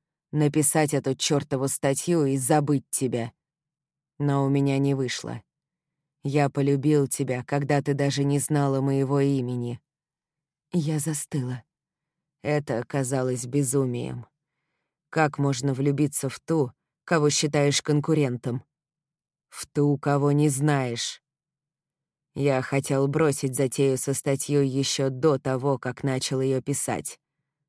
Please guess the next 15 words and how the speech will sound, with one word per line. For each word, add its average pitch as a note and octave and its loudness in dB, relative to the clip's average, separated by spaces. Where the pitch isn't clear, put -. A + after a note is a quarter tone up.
но E3 4
амбиции C3+ -2
не A2+ -4
позволили. A#2+ -4
Я E3 0
понимала, D#3+ -2
о B2 -6
чём B2+ -6
он B2+ -4
говорил. B2 -6
Сама F#3+ -2
была C3 -4
такой. C3+ -8
Каждую C#3+ 0
ночь C#3+ -2